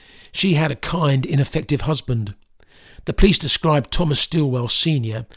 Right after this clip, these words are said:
as a sodden drunk and unreliable. <clears throat> The husband had been a sailor. Thomas Stilwell Senior had been a sailor and had a naval pension.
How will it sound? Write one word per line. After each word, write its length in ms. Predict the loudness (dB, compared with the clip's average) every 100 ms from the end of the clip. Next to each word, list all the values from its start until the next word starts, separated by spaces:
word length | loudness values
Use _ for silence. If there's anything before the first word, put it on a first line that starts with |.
| -20 -16 -8
as 140 | -6
a 60 | -4
sodden 600 | -4 -4 -6 -2 -2 -2
drunk 340 | -2 -2 -2
and 100 | -2
unreliable. 680 | 0 0 -2 -2 -4 -8 -12 -18 -20 -20 -8 -2
<clears throat> 20 | 2 6 6 4 -4 -18 -20 -20 -20 -20 -20 -20 -20 -20 -20 -20 -20 -20 -8 0
The 80 |
husband 280 | 2 2 2
had 100 | 2
been 140 | 2 2
a 40 |
sailor. 480 | 4 4 4 2 -4 _ _ _ -20 -20 -6
Thomas 240 | 2 4 4
Stilwell 400 | 6 6 6 2
Senior 380 | 0 2 2 0
had 120 | -2
been 140 | -4
a 60 | -4
sailor 500 | -4 -4 -4 -6 -8 -14 -12 -4
and 120 | 0
had 140 | 2
a 60 | 4
naval 320 | 4 4 2
pension. 560 | 0 -2 -2 -4 -6